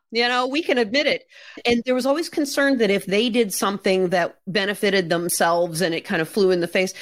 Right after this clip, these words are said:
that there'd be any number of different kinds of revenge that could be exacted by a federal government under, under, say, Republican president.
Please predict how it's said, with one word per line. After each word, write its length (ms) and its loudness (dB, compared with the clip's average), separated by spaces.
that 140 0
there'd 180 0
be 300 -6
any 500 0
number 420 2
of 60 2
different 240 -2
kinds 160 -2
of 160 -6
revenge 680 0
that 100 -16
could 220 -6
be 160 4
exacted 920 -2
by 220 0
a 100 -2
federal 400 2
government 580 0
under, 520 -2
under, 240 0
say, 280 -4
Republican 680 -2
president. 540 -6